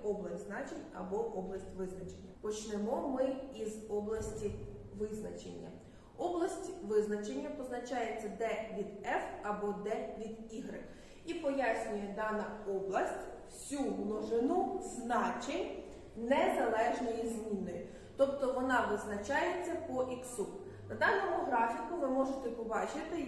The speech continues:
як показано, е, існування графіка функції саме по іксу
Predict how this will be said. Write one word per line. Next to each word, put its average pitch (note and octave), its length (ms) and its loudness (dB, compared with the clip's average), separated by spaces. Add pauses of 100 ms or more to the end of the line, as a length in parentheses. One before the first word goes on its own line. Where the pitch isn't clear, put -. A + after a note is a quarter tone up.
як B3 400 4 (220)
показано, G#3+ 1000 2
е, G#3 220 0
існування B3+ 760 2 (100)
графіка F#3+ 520 0 (100)
функції E4+ 420 -2
саме C#4 380 2
по B3+ 280 0
іксу G#3+ 580 -2